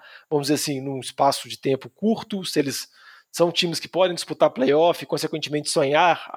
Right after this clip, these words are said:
em chegar ao Super Bowl e poder vencer, ou se vão ser times que estão fazendo previsões a médio prazo, longo prazo, e, ou até mesmo longuíssimo prazo pra algumas situações. Então,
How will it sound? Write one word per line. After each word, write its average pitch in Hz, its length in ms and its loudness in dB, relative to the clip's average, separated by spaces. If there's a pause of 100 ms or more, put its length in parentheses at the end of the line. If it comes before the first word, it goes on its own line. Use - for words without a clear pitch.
em 139 80 -4
chegar 143 340 4
ao 135 60 2
Super 123 260 -4
Bowl 135 220 2
e 131 40 0
poder 131 280 2
vencer, 156 520 0 (360)
ou 214 120 4
se 226 80 0
vão 220 120 -2
ser 226 140 0
times 185 280 0
que - 60 -6
estão 190 180 0
fazendo 175 300 0
previsões 151 520 -2
a 147 160 2 (140)
médio 143 300 2
prazo, 135 680 2
longo 147 380 0
prazo, 139 600 0 (260)
e, 185 140 -6
ou 160 200 -2
até 165 200 2
mesmo 175 280 2
longuíssimo 185 720 0
prazo 147 560 2 (460)
pra 160 120 0
algumas 151 340 0
situações. 131 800 -2
Então, 156 400 2